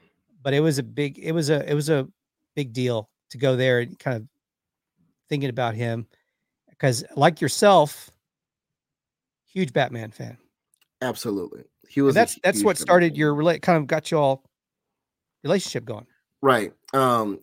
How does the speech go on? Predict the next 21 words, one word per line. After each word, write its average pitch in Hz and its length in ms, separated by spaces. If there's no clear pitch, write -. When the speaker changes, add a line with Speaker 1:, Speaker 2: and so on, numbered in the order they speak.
Speaker 2:
as 139 300
when 135 180
I 135 60
mentioned 127 340
when - 40
I 120 80
was 113 160
a 110 40
guest, 110 340
uh, 110 300
with 104 300
you 104 80
previously, 107 440
Stephen, 101 320
yeah, 110 220
we 110 500
literally, 127 680
our 117 160
relationship 110 540
grew 107 220
because 107 640